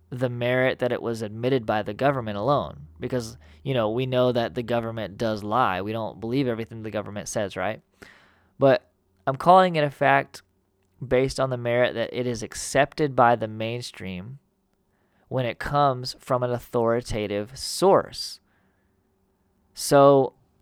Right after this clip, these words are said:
if you wanna call me a conspiracy theorist, then you'd have to be one too, because for the average person, the government is the ultimate authority for information, right?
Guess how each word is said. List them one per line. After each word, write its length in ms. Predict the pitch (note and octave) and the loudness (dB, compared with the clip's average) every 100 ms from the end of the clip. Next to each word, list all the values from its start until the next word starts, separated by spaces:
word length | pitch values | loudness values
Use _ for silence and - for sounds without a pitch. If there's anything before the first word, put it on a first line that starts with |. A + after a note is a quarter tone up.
| _ | _
if 220 | C3+ B2 | -4 -4
you 200 | A#2+ C3+ | 0 2
wanna 300 | C#3+ D3 D3 | 4 6 4
call 300 | C#3 - C#3+ | 2 2 2
me 160 | C#3+ C#3+ | 2 0
a 60 | C#3 | 0
conspiracy 600 | B2+ - - C3 C#3 C#3+ | -4 -6 -2 0 0 -2
theorist, 460 | D#3 E3 E3+ - - _ _ | 0 0 -2 -8 -20 _ _
then 200 | C3 C3 | -4 0
you'd 180 | C3+ D3 | 2 2
have 200 | F3 F3 | 0 -4
to 100 | D#3 | -2
be 160 | D3 D3+ | 2 2
one 200 | C#3+ C3+ | 2 0
too, 220 | E3+ D3 | -2 -2
because 460 | A#2 B2+ A2+ A2+ - _ _ _ _ _ _ _ | -2 -2 -4 -6 -18 _ _ _ _ _ _ _
for 220 | _ - C#3 | _ 0 4
the 160 | C3+ | 6
average 400 | B2+ C3 B2 - | 6 4 -2 -10
person, 720 | - - G3 - F#2 F2 A#2+ - _ _ _ _ _ - | -10 -4 -4 -4 -8 -10 -14 -20 _ _ _ _ _ -8
the 100 | A#2+ | -2
government 600 | C3 C#3+ C#3+ A#2+ A#2 - | 2 2 0 -4 -6 -6
is 160 | A#2 A2 | -10 -8
the 260 | A#2+ A#2+ _ _ - | -10 -10 _ _ -4
ultimate 500 | F#2+ - A#2 A#2 - | -4 -6 -6 -6 -6
authority 600 | A#2 - D#3+ E3+ A#2+ A2+ | -10 0 4 4 4 0
for 160 | - | -6
information, 800 | F#2+ G2+ A2+ A#2 F3 - - - C3+ _ _ _ _ - | -12 -10 -6 -4 -4 -6 -14 -18 -20 _ _ _ _ -4
right? 280 | G#2+ B2+ | -2 -2